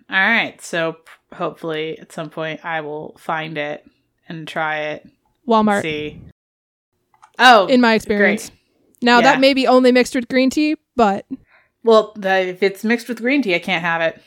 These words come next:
Speaker 2: This is
Speaker 1: So
Speaker 2: true.
Speaker 1: we'll ha-, we'll have to see. Uh, but yeah, so that was my favorite thing. And for once, it's a thing that I can maybe, like, do something with,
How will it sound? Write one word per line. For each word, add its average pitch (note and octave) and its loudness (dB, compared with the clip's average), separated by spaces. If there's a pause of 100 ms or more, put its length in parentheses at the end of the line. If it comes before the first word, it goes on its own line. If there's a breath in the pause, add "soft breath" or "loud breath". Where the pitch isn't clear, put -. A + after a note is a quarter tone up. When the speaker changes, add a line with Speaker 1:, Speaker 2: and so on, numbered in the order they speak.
(340 soft breath)
Speaker 2:
This G#3+ -2
is G#3 -4
Speaker 1:
So F3 0
Speaker 2:
true. D#3+ 0
Speaker 1:
we'll F3+ -2
ha-, F3 -8 (100)
we'll F#3 -4
have F3 -4
to F#3+ -12
see. F3+ -12 (800)
Uh, A3 -2
but A#3 -2
yeah, A3+ -2
so - -6
that G#3+ 0
was A3+ -8
my G#3+ -6
favorite G#3 -10
thing. A#3 -6 (140)
And F#3+ -6 (200)
for G3+ -4
once, G3 -2
it's F#3 -8
a F#3 -8
thing F#3+ -4
that F#3 -4
I F3 -2
can F#3+ -14
maybe, F3 -8
like, E3+ -10 (120)
do D#3 -10
something E4 -6
with, A4+ -2